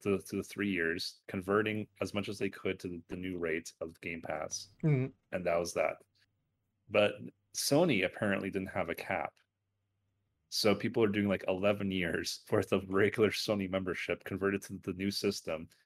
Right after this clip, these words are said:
Speaker 1: And Sony was like, "Well, fuck." <laughs>
Speaker 2: Well,
Speaker 1: 'Cause we're losing all this money. So they decided to, instead of fix their mistake,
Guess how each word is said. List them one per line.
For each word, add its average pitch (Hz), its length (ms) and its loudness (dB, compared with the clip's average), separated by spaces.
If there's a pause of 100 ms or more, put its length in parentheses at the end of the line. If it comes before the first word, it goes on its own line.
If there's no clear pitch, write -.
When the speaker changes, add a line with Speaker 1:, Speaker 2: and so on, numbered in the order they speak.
(840)
Speaker 1:
And 92 280 -2
Sony 98 440 -2
was 95 140 2
like, 90 240 4
"Well, 95 300 4
fuck." - 540 2 (160)
<laughs> 143 140 -2
Speaker 2:
Well, 170 360 8 (120)
Speaker 1:
'Cause 117 140 4
we're 113 100 8
losing 117 300 6
all 107 140 8
this 117 180 2 (160)
money. 95 300 -2 (260)
So 123 160 6
they 120 140 6
decided 123 600 4
to, 113 140 6
instead 107 280 2
of 113 80 2
fix - 340 -2
their 120 160 0
mistake, 104 640 -2